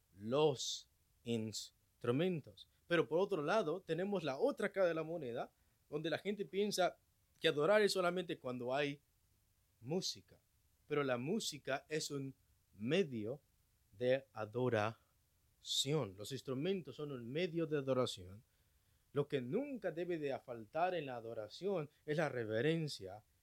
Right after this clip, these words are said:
es la santidad. Y mira lo que dice después, segunda de Crónicas, capítulo cinco,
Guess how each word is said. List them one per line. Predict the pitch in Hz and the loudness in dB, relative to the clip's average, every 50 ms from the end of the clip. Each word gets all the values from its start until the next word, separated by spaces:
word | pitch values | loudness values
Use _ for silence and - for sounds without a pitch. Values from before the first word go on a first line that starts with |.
| _ - | _ -10
es | 131 139 131 | -10 -8 -6
la | 127 113 104 107 | -6 -6 -6 -6
santidad. | - - - 143 139 139 139 135 135 135 135 127 _ _ _ _ _ _ _ _ _ _ _ _ _ _ _ _ _ _ _ _ _ _ 107 101 92 104 120 123 120 113 113 _ _ _ _ _ _ _ _ _ _ _ _ _ _ _ _ _ _ _ _ _ _ _ _ _ _ _ _ _ | -6 -8 -6 -4 -4 -4 -4 -4 -8 -10 -12 -16 _ _ _ _ _ _ _ _ _ _ _ _ _ _ _ _ _ _ _ _ _ _ -16 -12 -8 -6 -6 -6 -6 -10 -14 _ _ _ _ _ _ _ _ _ _ _ _ _ _ _ _ _ _ _ _ _ _ _ _ _ _ _ _ _
Y | 139 | -4
mira | 147 180 180 190 | -2 2 4 4
lo | 175 - | 4 4
que | 151 | 2
dice | 147 165 156 165 156 | 0 0 0 -2 -4
después, | 135 - - 170 175 156 | -4 -2 0 2 2 4
segunda | - 156 147 143 160 170 156 156 147 | 4 4 4 6 4 6 6 6 8
de | 127 123 117 - | 8 4 4 2
Crónicas, | _ - 160 165 170 165 151 123 - 117 117 - - | _ 4 6 8 8 8 6 4 4 0 0 0 -2
capítulo | - 113 - 147 143 147 135 120 117 107 | -4 -4 -4 -6 -4 -2 0 0 0 0
cinco, | - - 151 147 151 143 120 - 107 120 151 | 0 0 0 0 0 0 2 2 0 0 0